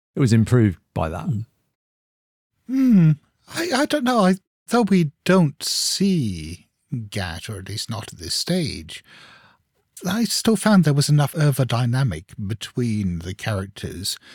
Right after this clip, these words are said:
Speaker 3: that I never really felt, I mean, yeah, as, as we discussed at the start of this, I mean, obviously Ryan Quanten was, was acting to an empty room,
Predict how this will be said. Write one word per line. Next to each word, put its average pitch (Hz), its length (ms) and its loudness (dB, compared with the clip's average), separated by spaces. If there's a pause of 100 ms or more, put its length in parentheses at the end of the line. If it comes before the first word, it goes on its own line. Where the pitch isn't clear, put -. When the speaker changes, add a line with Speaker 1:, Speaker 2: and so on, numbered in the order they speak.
(320)
Speaker 3:
that 147 840 2 (500)
I 202 100 2
never 262 340 4 (340)
really 165 360 4
felt, 139 480 -2
I 143 60 0
mean, 135 340 4
yeah, 113 200 -2
as, 101 260 -6
as 107 200 -4
we 110 100 -2
discussed - 420 -4
at - 80 -14
the 110 40 -8
start 143 320 -2
of - 100 -18
this, 73 280 -4
I 107 80 -4
mean, 92 180 0
obviously 85 440 -4
Ryan 90 280 -2
Quanten 92 440 -4
was, - 580 -6
was 76 280 -4
acting 87 520 -4
to - 200 -6
an 82 100 -4
empty 90 260 -4
room, 95 420 0